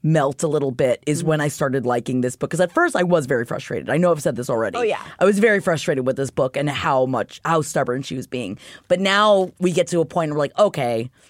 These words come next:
Speaker 1: it's worth it to watch the melting.
Speaker 2: Yeah, for sure. And the fact that she might have looked silly in front of Cassian bothers her in a way that would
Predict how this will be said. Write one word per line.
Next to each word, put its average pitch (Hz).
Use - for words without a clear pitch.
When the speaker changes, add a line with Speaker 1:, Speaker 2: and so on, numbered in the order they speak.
Speaker 1:
it's 170
worth 190
it 175
to 170
watch 151
the 147
melting. 123
Speaker 2:
Yeah, 220
for 196
sure. 151
And 254
the 269
fact -
that 330
she 311
might 254
have 226
looked 214
silly 226
in 175
front 180
of 175
Cassian 156
bothers 240
her 294
in 285
a 277
way 254
that 202
would 196